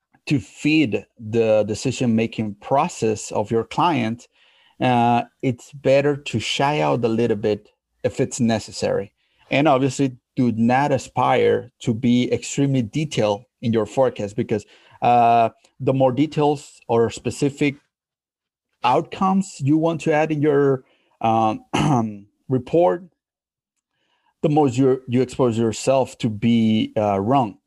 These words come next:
<clears throat> So in, particularly in the case of, uh, Colombia,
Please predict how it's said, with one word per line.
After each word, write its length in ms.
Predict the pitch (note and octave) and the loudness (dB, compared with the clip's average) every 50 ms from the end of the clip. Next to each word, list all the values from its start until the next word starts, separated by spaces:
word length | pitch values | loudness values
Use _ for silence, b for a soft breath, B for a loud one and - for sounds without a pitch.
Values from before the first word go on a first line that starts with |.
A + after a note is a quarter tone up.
| _ - | _ -4
<clears throat> 160 | C#3+ B2+ A#2 | -4 -4 -2
So 280 | - - D3+ C#3 C#3 | -2 0 0 0 0
in, 520 | C#3 - C3+ C#3 C3+ C3+ C3+ C3+ C3+ A#2 - _ _ _ _ _ _ _ - | 0 0 0 0 0 0 0 -2 -4 -6 -10 _ _ _ _ _ _ _ -4
particularly 800 | D3+ D3 - G3 F#3 F3+ E3+ D#3+ D3+ C#3 C#3 C3+ B2+ C3 - B2 | -4 -2 -2 -2 -2 0 2 2 2 2 0 0 -2 0 0 0
in 140 | A#2 A2+ G#2 | 0 0 0
the 420 | A2 G#2+ G#2 G2+ G2 F#2+ F#2+ F#2+ G#2+ A#2+ B2 _ _ | 0 0 0 0 0 -2 -4 -6 -12 -20 _ _ _
case 220 | - C#3 C#3 A#2+ C3 | -4 -2 -2 0 0
of, 120 | B2 A#2+ | 0 0
uh, 320 | A#2 G#2+ G#2 G2+ F#2+ - - - | 2 2 4 2 2 0 -2 -4
Colombia, 580 | - - C3 D3 F3+ E3+ B2+ A2 A#2 B2 B2 | -2 0 2 2 0 0 0 -2 -2 -2 -6